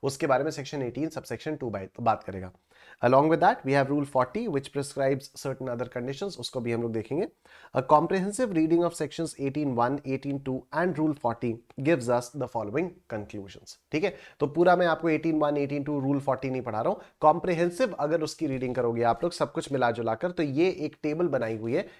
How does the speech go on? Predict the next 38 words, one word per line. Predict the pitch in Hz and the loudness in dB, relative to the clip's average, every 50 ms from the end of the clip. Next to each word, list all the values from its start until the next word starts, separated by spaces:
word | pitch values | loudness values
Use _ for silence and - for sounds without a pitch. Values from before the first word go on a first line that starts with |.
| _ - | _ -2
इस | 180 190 190 - | -2 -2 0 -2
टेबल | 165 151 139 143 147 | -2 -2 0 -2 -2
से | 143 - | -2 -2
आपको | 131 117 117 - 180 202 196 - - | -2 -2 -2 -4 -6 -8 -8 -10 -10
सारी | - - 139 131 135 139 | -2 0 0 0 0 -2
की | 139 147 135 | -6 -8 -6
सारी | - 123 113 117 117 | -6 -4 -4 -6 -8
चीजें | - 123 113 127 143 | -8 -8 -8 -8 -8
समझ | 139 123 107 104 98 - | -8 -8 -10 -10 -8 -8
में | 147 151 | -8 -8
आती | - 104 - - 165 175 - _ _ - | -8 -8 -8 -8 -10 -10 -12 _ _ -14
जाएंगी, | - 107 98 - - - - _ _ _ _ _ _ | -12 -12 -12 -12 -14 -18 -20 _ _ _ _ _ _
ठीक | - 170 208 | 0 0 0
है? | 202 - - - _ _ _ _ _ _ _ _ _ - - _ _ _ _ _ _ _ _ _ _ - - 147 | 0 -2 -6 -16 _ _ _ _ _ _ _ _ _ -20 -20 _ _ _ _ _ _ _ _ _ _ -2 4 4
आओ | 147 135 | 4 6
देखो, | 113 104 92 - 98 - _ _ _ _ _ _ _ _ _ _ _ - - - _ - | 4 0 -4 -8 -12 -18 _ _ _ _ _ _ _ _ _ _ _ -20 -20 -20 _ -2
सबसे | - 185 190 190 - 254 262 | 0 2 2 2 2 0 2
पहले | - 165 135 147 185 - - _ _ - | 2 2 2 2 0 -2 -8 _ _ -4
हम | 151 156 143 | -2 2 4
बात | 143 143 135 - | 6 6 4 2
कर | - 147 120 | -2 -4 -4
रहे | 123 147 | -4 -4
हैं | 180 - _ _ _ _ - | -6 -8 _ _ _ _ 2
उन | 190 214 | 2 4
लोगों | 202 190 170 160 165 | 4 4 4 2 2
के | 160 165 143 | 0 0 0
बारे | 120 110 101 101 | 0 0 0 -2
में | 117 160 - - _ _ _ - - - | -4 -8 -8 -10 _ _ _ -20 -18 -12
जो | 120 107 147 185 214 208 - - 135 | -2 2 4 4 4 4 0 -4 -4
liable | 131 123 120 123 135 147 165 190 202 202 | -2 0 2 2 4 4 2 2 0 0
to | 196 151 | 0 2
register | 135 123 117 123 - - - 160 135 110 | 2 0 0 -2 -6 -4 -2 -2 -2 -2
हो | 107 95 | -4 -8
गए। | - 90 90 - _ - | -10 -12 -16 -8 _ 2
आराम | 127 127 131 135 147 | 2 4 4 2 2
आराम | 143 143 139 131 | 0 -2 -2 -4
से | - 139 | -8 -10
समझना। | - 123 113 113 107 - 214 - | -10 -8 -8 -8 -8 -8 -12 -12